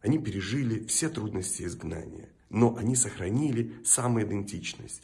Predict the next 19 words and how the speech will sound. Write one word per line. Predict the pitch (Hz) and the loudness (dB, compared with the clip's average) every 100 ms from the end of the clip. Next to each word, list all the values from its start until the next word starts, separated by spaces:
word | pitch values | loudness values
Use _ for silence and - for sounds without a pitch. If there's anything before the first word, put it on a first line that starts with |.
| - 120 | -2 4
Они | 165 | 6
сохранили | 170 151 160 165 | 6 6 6 8
связь | 131 143 147 139 | 6 4 4 4
со | |
своей | 123 120 120 | 2 4 4
традицией, | 104 98 90 95 - 92 85 | 4 0 -2 -6 -4 -2 -4
сохранили | 90 113 135 123 | -2 2 4 4
свои | 120 117 123 117 120 | 4 4 6 4 4
имена | 135 127 123 117 110 | 4 8 10 10 8
еврейские, | 98 90 87 117 117 - - - - - - - - | 6 2 2 4 6 4 0 -6 -12 -12 -12 -8 2
сохранили | 135 147 165 190 180 131 117 - - - - - - | 4 10 10 10 10 10 8 2 -12 -18 -20 -20 4
свой | - 127 147 127 104 | 4 6 6 6 4
еврейский | 110 113 131 123 - 110 | 2 4 6 6 4 0
язык. | 110 104 120 - - - - - - - _ - - | 2 4 6 4 0 -12 -20 -20 -20 -20 _ -6 -2
И | |
тем | 117 107 | 2 2
самым | - 156 135 92 80 | 2 2 2 2 0
заслужили | 107 - 117 107 113 160 110 87 | 0 2 2 2 2 0 0 -2
то, | - - - - | 2 2 2 0